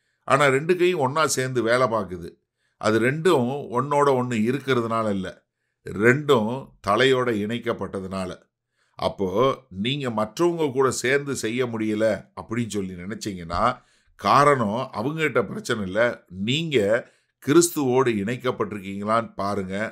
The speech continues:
அப்பொழுது உங்களுக்கு தெரியும், நீங்க ஒரே சமாதான கட்டுல இருக்கிறீங்களா இல்லையா என்று. மகா கிருபையும் இரக்கம் நிறைந்த எங்கள் அன்பின் தகப்பனே,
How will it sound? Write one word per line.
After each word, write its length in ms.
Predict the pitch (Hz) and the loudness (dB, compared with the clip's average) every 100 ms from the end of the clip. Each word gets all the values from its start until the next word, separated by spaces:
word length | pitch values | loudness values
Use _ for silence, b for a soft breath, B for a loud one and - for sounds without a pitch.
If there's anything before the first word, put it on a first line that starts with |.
| - | -10
அப்பொழுது 480 | - 95 - 143 139 | -10 -10 2 4 4
உங்களுக்கு 360 | 113 95 95 92 | 2 -2 -4 -4
தெரியும், 480 | 107 107 101 110 120 b b b | -4 -2 -2 -4 -6 b b b
நீங்க 200 | 98 107 104 | -6 0 0
ஒரே 260 | 95 123 131 | 2 2 2
சமாதான 600 | 139 113 113 123 123 113 | 2 0 0 0 0 -2
கட்டுல 400 | 104 98 87 101 92 | -4 -10 -10 -8 -6
இருக்கிறீங்களா 680 | 95 117 120 110 101 101 101 110 - _ | -4 -4 -4 -4 -2 2 2 2 -2 _
இல்லையா 440 | 92 101 104 101 101 | -6 -2 0 0 0
என்று. 300 | 92 87 85 - _ _ _ _ b b b b b | -2 -8 -12 -12 _ _ _ _ b b b b b
மகா 260 | - 110 117 | 2 8 8
கிருபையும் 520 | 117 147 147 139 117 | 8 2 0 0 0
இரக்கம் 360 | 107 110 120 117 | 0 -2 -4 -2
நிறைந்த 240 | 120 123 117 | -2 -4 -6
எங்கள் 220 | 101 98 | -4 -6
அன்பின் 320 | 110 113 98 | -4 -4 2
தகப்பனே, 420 | 107 110 110 117 | 4 4 2 -4